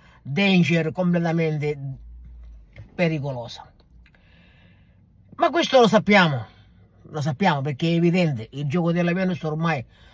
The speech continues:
è evidente che fa acqua da tutte le parti, ma da no, da ora, da tre anni. Però c'è qualcuno, come sempre, che distorce la verità.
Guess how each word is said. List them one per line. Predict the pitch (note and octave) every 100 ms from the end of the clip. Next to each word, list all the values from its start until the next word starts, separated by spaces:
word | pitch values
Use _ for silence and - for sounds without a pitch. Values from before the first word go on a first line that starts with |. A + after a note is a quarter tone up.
| - - -
è |
evidente | D#3+ E3+ E3+ F#3 D#3 C#3+
che | C3+ C#3
fa | - D3+ F3
acqua | - - D#3
da | D3+
tutte | D3 D#3+ D3+ D3
le | C#3
parti, | C#3+ B2 - B2
ma | F#3+
da | G#3 A3
no, | G3+
da | F3+ F3
ora, | E3 D#3
da | A#3
tre | A3+ A3+
anni. | G#3 D#3 A2+ - - - - - _ - _ _ _ _ _ _ _ _ _ -
Però | E4 D#4
c'è | G#3 A#3 -
qualcuno, | C4+ C4 - G#3 F3+ D3
come | F#3+ A#3
sempre, | A3+ F#3 D#3 D3+
che | C#3+ E3+ C3+ _ _ _ _ _ _ -
distorce | C#3+ F3+ - - F#3 C#3 - D3+
la | D3+ B2+
verità. | C3 C3 B2+ -